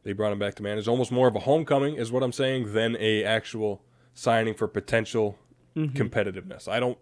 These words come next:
Speaker 1: I didn't like that signing. I didn't like that move. Another move that I didn't like, and we're kinda bouncing around here from division to division, and now we're gonna go N L to A L, that I didn't like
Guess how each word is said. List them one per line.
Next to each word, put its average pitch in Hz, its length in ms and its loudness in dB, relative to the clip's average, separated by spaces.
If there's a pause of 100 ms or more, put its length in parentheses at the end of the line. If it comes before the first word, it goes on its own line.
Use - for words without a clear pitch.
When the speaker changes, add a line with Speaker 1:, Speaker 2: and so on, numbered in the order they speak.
Speaker 1:
I 117 80 2
didn't 120 220 -2
like 117 200 0
that 117 180 0
signing. 113 380 0
I 101 60 -4
didn't 101 200 -6
like 110 200 -2
that 110 180 -2
move. 117 260 -6 (1080)
Another 143 320 4
move 151 220 4
that 135 100 4
I 131 100 6
didn't 135 240 2
like, 139 400 -2 (480)
and 107 80 -12
we're 104 60 -8
kinda 120 180 0
bouncing 113 340 0
around 107 200 2
here 104 100 0
from 98 180 -8
division 101 340 -2
to 98 60 0
division, 101 380 0
and 95 100 -4
now 101 140 0
we're 107 80 0
gonna 101 160 -4
go 104 100 -2
N 107 160 -4
L 104 140 -4
to - 180 -10
A 113 140 -2
L, 92 220 -8 (800)
that 104 100 0
I 104 80 4
didn't 127 260 2
like 135 440 0